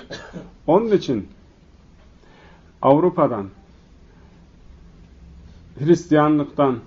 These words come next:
Yahudilikten yahut da herhangi bir dinden veya dinsizlikten İslam'a giren, İslam dinine giren bir insan dininin kıymetini çok güzel biliyor. Hepiniz şahit olmuşsunuzdur. Televizyonlarda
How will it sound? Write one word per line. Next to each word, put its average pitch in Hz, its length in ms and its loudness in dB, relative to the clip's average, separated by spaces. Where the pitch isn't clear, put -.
Yahudilikten 135 920 -2
yahut 151 300 -2
da 147 60 -4
herhangi 147 600 -2
bir 107 240 -2
dinden 123 380 0
veya 131 380 -2
dinsizlikten 123 920 -4
İslam'a 131 640 -2
giren, 104 340 -4
İslam 151 400 -2
dinine 110 320 -6
giren 123 360 -4
bir 98 80 -8
insan 147 460 -4
dininin 135 380 -2
kıymetini 117 520 -10
çok 156 280 -10
güzel 113 300 -6
biliyor. 92 280 -10
Hepiniz 151 480 -2
şahit 131 360 0
olmuşsunuzdur. 107 640 -8
Televizyonlarda 110 960 -2